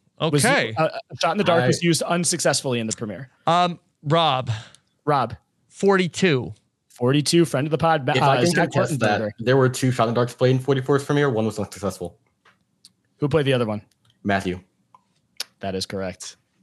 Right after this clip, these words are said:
Speaker 1: I'm giving you both a point there. I'm taking away Dwight's lost point. I'm giving Dwight a point. Rob, you also get a point. That is correct.
Speaker 2: Mm-hmm.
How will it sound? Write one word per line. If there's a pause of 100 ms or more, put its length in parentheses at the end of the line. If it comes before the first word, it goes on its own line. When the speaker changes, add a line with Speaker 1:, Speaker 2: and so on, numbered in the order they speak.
(260)
Speaker 1:
I'm
giving
you
both
a
point
there.
I'm
taking
away
Dwight's
lost
point.
I'm
giving
Dwight
a
point.
Rob,
you
also
get
a
point.
That
is
correct.
Speaker 2:
Mm-hmm.